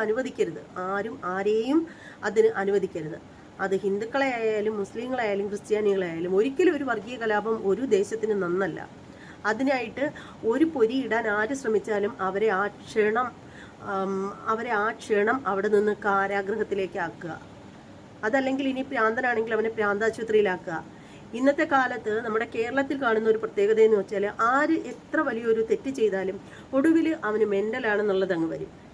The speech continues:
എന്നിട്ട് അവന് ശിക്ഷയില്ല, ഒരു തേങ്ങയില്ല. അതുകൊണ്ടാണ് വീണ്ടും വീണ്ടും ആളുകൾ ഇതുപോലെയുള്ള തെറ്റുകൾ ചെയ്യാനായിട്ട് മുന്നോട്ട് വരുന്നത്. ഈ ഒരു കാര്യത്തിൽ മാറ്റം ഉണ്ടാവണം. ഇതിനെ അനുവദിച്ചുകൂടാ. ഈ ഒരു വിഷയത്തിൽ ഇതാണ് എൻ്റെ നിലപാട്. നിങ്ങളിൽ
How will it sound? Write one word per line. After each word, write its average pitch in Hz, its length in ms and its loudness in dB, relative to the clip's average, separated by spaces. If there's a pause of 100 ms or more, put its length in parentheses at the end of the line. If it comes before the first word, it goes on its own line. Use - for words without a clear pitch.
(140)
എന്നിട്ട് 269 360 0 (200)
അവന് 214 280 -2 (520)
ശിക്ഷയില്ല, 277 560 2 (100)
ഒരു 226 140 -4
തേങ്ങയില്ല. 185 500 0 (220)
അതുകൊണ്ടാണ് 262 500 2
വീണ്ടും 240 320 -6
വീണ്ടും 247 240 -8 (140)
ആളുകൾ 208 340 0
ഇതുപോലെയുള്ള 220 640 0
തെറ്റുകൾ 214 340 -2 (120)
ചെയ്യാനായിട്ട് 185 600 -2
മുന്നോട്ട് 202 460 2
വരുന്നത്. 165 360 -6 (580)
ഈ 392 40 8 (120)
ഒരു 277 180 -2
കാര്യത്തിൽ 190 320 2 (100)
മാറ്റം 175 320 -2
ഉണ്ടാവണം. 151 400 -8 (640)
ഇതിനെ 277 260 -2
അനുവദിച്ചുകൂടാ. 196 720 -4 (1300)
ഈ 320 120 2
ഒരു 311 180 4
വിഷയത്തിൽ 226 340 -4 (100)
ഇതാണ് 214 280 0
എൻ്റെ 202 260 2
നിലപാട്. 170 380 -4 (400)
നിങ്ങളിൽ 294 300 2